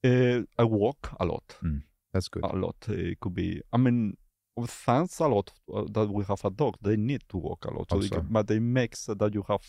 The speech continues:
Speaker 1: uh, uh, you realize how nature and the walk, uh,
Speaker 2: Yeah.
Speaker 1: makes you better person as
Speaker 2: Yeah,
Speaker 1: well.
Speaker 2: yeah.
Speaker 1: A song, song, but, uh, to read and, mm.
Speaker 2: Cool, cool.
Speaker 1: I,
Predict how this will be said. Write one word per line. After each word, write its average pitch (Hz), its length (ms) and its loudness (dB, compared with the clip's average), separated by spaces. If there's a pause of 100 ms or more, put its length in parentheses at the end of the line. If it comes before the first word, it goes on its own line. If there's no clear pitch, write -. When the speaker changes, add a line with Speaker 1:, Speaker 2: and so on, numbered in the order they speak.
Speaker 1:
uh, 107 40 -4 (240)
uh, - 240 -10
you 113 180 0
realize 101 440 2
how 98 100 2
nature 104 600 0
and 95 160 0
the 92 60 0
walk, 85 320 -4
uh, - 40 -8 (140)
Speaker 2:
Yeah. 78 480 -2
Speaker 1:
makes 95 380 -2
you - 80 -4
better - 420 -2
person - 420 -8 (100)
as 76 80 -2
Speaker 2:
Yeah, 73 80 -2
Speaker 1:
well. - 120 -8 (100)
Speaker 2:
yeah. - 100 -8 (480)
Speaker 1:
A 98 80 -2
song, 98 240 -4
song, 104 200 -2
but, 110 260 2
uh, 123 540 -2
to 165 100 -4
read 131 360 4
and, 120 380 -4 (140)
mm. 147 100 -10 (340)
Speaker 2:
Cool, 139 340 -2 (300)
cool. 131 200 -2
Speaker 1:
I, 131 240 2